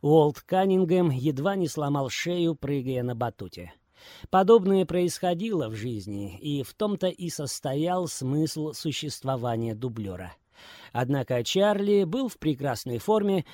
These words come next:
лётчик на пике способностей, полностью уверенный в себе, и всё говорило о том, что так и останется.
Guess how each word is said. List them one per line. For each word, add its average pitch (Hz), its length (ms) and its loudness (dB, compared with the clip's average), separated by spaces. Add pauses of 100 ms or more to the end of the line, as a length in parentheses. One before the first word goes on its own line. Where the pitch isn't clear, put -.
(100)
лётчик 196 560 2
на 156 160 2
пике 135 280 -4
способностей, 190 840 0 (200)
полностью 233 480 -2
уверенный 151 520 2
в 123 80 -10
себе, 202 400 2 (220)
и 190 120 0
всё 226 360 0
говорило 156 500 -2
о 123 220 -6
том, 226 320 0 (120)
что - 340 -6
так - 380 -6
и 139 100 -4
останется. 101 800 -8